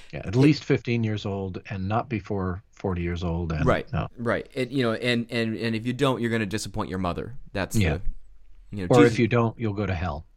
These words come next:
Speaker 2: Well, al-, also, yes.
Speaker 1: Yeah,
Speaker 2: Which
Speaker 1: he doesn't
Speaker 2: for s-,
Speaker 1: say that.
Speaker 2: no, for some is the same thing. Disappoint your
Speaker 1: Mm-hmm.
Speaker 2: mother, hell, it's all the same.
Speaker 1: Well.
Speaker 2: You know, but I think part of what's going on in, in the passage about the baptism is not, "Here's how I want you to do it." I mean, that's going on. That's a part of
Speaker 1: Mm-hmm.
Speaker 2: it.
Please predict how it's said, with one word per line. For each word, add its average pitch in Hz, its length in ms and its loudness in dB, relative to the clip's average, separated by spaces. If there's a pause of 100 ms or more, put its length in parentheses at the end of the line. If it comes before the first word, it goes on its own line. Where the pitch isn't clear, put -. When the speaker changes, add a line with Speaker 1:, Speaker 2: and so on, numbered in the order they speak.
Speaker 2:
Well, 208 240 4
al-, 147 180 2
also, 120 240 0
yes. 202 440 -8 (320)
Speaker 1:
Yeah, 104 100 -4
Speaker 2:
Which - 240 -8
Speaker 1:
he 107 80 -2
doesn't 107 160 0
Speaker 2:
for - 20 0
s-, 92 80 -2
Speaker 1:
say 95 160 -4
that. 104 140 -8 (120)
Speaker 2:
no, 107 180 0
for 127 140 -4
some 147 280 2
is 107 100 -4
the 101 80 -6
same 92 240 -4
thing. 76 280 -8
Disappoint 101 380 -6
your 92 80 -2
Speaker 1:
Mm-hmm. 90 80 2
Speaker 2:
mother, 82 220 2
hell, 85 360 -2
it's - 120 -16
all 82 140 -4
the 90 80 -14
same. 73 240 -10 (400)
Speaker 1:
Well. 85 220 -6 (800)
Speaker 2:
You 160 100 -2
know, - 120 -8
but - 180 0
I 143 120 0
think - 320 -8
part 208 220 0
of 165 80 -6
what's 123 140 -4
going 107 300 0
on 101 260 -2
in, 104 300 -6
in 104 140 -4
the 95 100 -2
passage 131 560 4
about 98 460 -2
the 104 40 -4
baptism 95 600 -4
is 80 140 -8
not, 98 340 -2
"Here's 135 300 0
how 135 80 0
I 117 80 4
want 107 320 2
you 101 60 -2
to 85 60 -2
do 95 240 0
it." 82 120 -2
I 143 40 -4
mean, 196 120 -2
that's 214 200 2
going 120 340 0
on. 90 280 -6 (180)
That's 135 160 -8
a 151 40 -10
part 139 300 -2
of 85 80 -6
Speaker 1:
Mm-hmm. 90 80 -2
Speaker 2:
it. - 120 -8